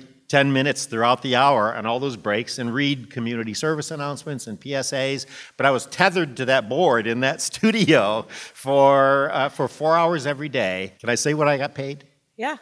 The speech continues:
Speaker 1: Is <laughs> that okay? So, uh, I mean, D E T was a struggling station then, right?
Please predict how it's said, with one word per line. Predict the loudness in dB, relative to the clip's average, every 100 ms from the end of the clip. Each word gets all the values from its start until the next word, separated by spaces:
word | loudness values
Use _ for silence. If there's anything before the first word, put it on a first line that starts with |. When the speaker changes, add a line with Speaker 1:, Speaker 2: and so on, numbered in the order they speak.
| _
Speaker 1:
Is | -10 2
<laughs> |
that | 4 6 4 2
okay? | 0 -8 -10 -16 -6
So, | 6 10 10 10 4
uh, | 4 4 4
I | 2
mean, | 2
D | 0
E | -2 0
T | 2
was | 2 2
a |
struggling | 0 2 2 0 -4 -4
station | -4 -4 -4 -6
then, | -8 -10
right? | -2 -2 -2